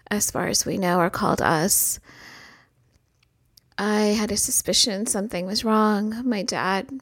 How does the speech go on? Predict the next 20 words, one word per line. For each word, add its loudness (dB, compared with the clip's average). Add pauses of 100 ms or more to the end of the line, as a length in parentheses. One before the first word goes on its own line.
really 4
had 0
a -2
suspicion. -2 (1120)
So 2
we 6
went, 2
we 0
drove 4 (180)
to 0
his 4
apartment -4 (1160)
and 0 (200)
found 0
him -6 (1200)
no 4
longer 2
in -4
his -2
body. -6